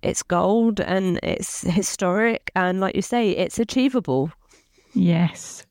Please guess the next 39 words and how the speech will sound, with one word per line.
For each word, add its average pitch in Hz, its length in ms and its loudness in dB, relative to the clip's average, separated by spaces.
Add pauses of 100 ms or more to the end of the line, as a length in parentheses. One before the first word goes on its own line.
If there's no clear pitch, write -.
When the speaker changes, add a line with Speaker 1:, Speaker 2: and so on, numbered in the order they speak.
Speaker 2:
brilliant. 247 600 0
I - 80 0
love 226 320 -2
that. - 280 -2
So 196 220 -2
we're 185 120 0
gonna 226 340 -2
put 330 200 -4
you 262 180 0
on 220 200 2
there 190 280 2
with 202 320 0
the 180 220 2
gold 214 420 -2
posy 185 460 0
ring. 135 360 -2 (300)
Good 247 200 -2
choice, - 360 -2
good 185 220 -4
Speaker 1:
Fantastic. 151 140 -2
Speaker 2:
choice. 127 180 -6
I 151 80 0
love 156 240 2
that. 127 220 -4 (920)
Okay, 254 500 -2 (140)
um, 262 320 2 (160)
anything 320 540 2
you 277 280 4
would 302 180 0
like 202 380 0
to - 220 0
promote, 202 920 4 (100)
Em? 170 360 4 (120)
Um, 180 500 4
what's - 380 -2 (100)
the 233 680 2
address 220 280 -4
for - 80 -4
your 214 160 0